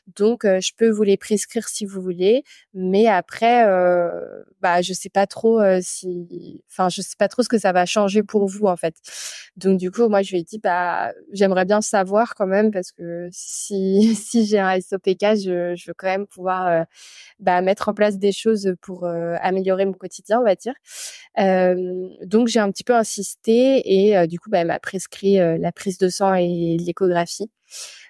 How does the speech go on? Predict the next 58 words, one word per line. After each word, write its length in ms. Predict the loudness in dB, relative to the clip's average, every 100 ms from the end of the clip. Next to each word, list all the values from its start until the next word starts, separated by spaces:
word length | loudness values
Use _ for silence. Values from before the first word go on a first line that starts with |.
| _ _ -20
Donc, 260 | -16 -14 -4
euh, 360 | -2 0 0 0
voilà. 200 | -2 -4 _ _
C'est 140 | -2
à 80 | -2
ce 140 | 0 0
moment-là 420 | 2 4 2 2
que, 720 | 0 0 0 -2 -4 -6 -4
que 140 | 0 0
j'ai 160 | 0
pu 160 | 0 0
en 80 | 0
discuter 480 | -2 -8 -4 -2
du 160 | -2 -4
coup 160 | -2 0
avec 300 | 0 -2 0
elle. 180 | 2 2
Et 100 | -2
puis 80 | -4
c'est 100 | -4
vrai 140 | 0
que 80 | 2
ma 200 | 2 2
sage-femme, 420 | 0 0 0 0
elle 120 | 0
est 60 | -2
super, 420 | -6 -4 0 2
elle 120 | 0
est 100 | 0
très 380 | -4 -2 0 0
bienveillante 480 | 0 -2 0 -2 -2
et 40 |
tout 120 | -6 -4
ça. 200 | -4 -4 -10 -20 -6
Mais 120 | -4
c'est 140 | 0 2
vrai 140 | 2
que 40 | 2
j'étais 280 | 0 2
assez 420 | 2 0 0 0 0
étonnée 500 | -2 0 0 2 0
que, 140 | 0 -2
euh, 880 | 0 0 0 2 2 0 0 -2 0
bah, 140 | 0
ce 140 | 0 -4
soit 220 | -2 -2
un 80 | -2
peu 140 | 0
moi 300 | 2 2 2
qui 220 | -2 -18 _
pousse 280 | -6 -2 0
à 80 |
ce 160 | 0 -2
moment-là 340 | -2 0 0
pour 200 | 0 0
avoir 260 | 2 2 2
le 120 | 0
diagnostic. 680 | 0 -2 -2 -8 -8 -8 -10